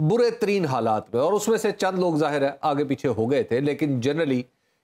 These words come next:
ये उनके इतनी, इतने उन्होंने टिकट दिए थे, सिर्फ पंजाब की बात कर रहा हूँ। तो क्या इतने टिकट देने की और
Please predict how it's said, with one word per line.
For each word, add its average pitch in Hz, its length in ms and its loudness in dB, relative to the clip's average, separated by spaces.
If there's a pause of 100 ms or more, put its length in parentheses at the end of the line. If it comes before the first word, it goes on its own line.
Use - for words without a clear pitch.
ये 156 420 2 (200)
उनके 156 500 0
इतनी, 151 340 -2 (360)
इतने 160 320 -2
उन्होंने 147 300 0
टिकट 151 440 -4
दिए 117 180 0
थे, 185 120 -2
सिर्फ 214 220 -2
पंजाब 139 420 0
की 127 80 -2
बात 101 260 0
कर 95 80 -6
रहा 104 80 -8
हूँ। 110 80 -8 (920)
तो 254 60 0
क्या 220 640 -2
इतने 208 340 0
टिकट 208 460 -4
देने 135 420 -2
की 170 360 0
और 165 320 0